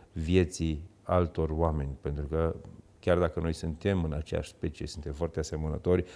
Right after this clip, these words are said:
rodim diferit fiecare dintre noi, știi? Și așa putem să avansăm consumând din roadele altora. Și de asta e important să rodești când poți, dacă poți. Nu e obligatoriu, nu te obligă nimeni, știi? Nu toți copacii trebuie să aibă rod, unii destul să aibă umbră.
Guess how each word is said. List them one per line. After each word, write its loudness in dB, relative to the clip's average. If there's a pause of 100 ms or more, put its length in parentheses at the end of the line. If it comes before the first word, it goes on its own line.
(160)
rodim 2
diferit 0
fiecare -4
dintre -6
noi, -8
știi? -10
Și -12
așa 0
putem -4
să -4
avansăm -2
consumând 0
din 0
roadele 2
altora. -2 (460)
Și -12
de 8
asta 8
e 8
important 2
să 2
rodești 4 (480)
când 4
poți, 0
dacă 8
poți. -2 (300)
Nu 6
e 10
obligatoriu, 4
nu 2
te 0
obligă 0
nimeni, -2 (100)
știi? -8 (840)
Nu 4
toți 0
copacii 2
trebuie 0
să 0
aibă 2
rod, 0
unii 2
destul -2
să -2
aibă 0
umbră. -4